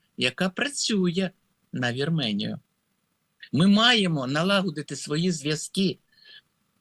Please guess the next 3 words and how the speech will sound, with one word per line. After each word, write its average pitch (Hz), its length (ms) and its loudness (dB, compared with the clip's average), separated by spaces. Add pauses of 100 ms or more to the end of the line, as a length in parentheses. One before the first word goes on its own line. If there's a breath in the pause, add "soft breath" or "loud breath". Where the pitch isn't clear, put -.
(200)
з 127 160 -2
нашими 139 640 2 (2500)
співвітчизниками, 156 1080 0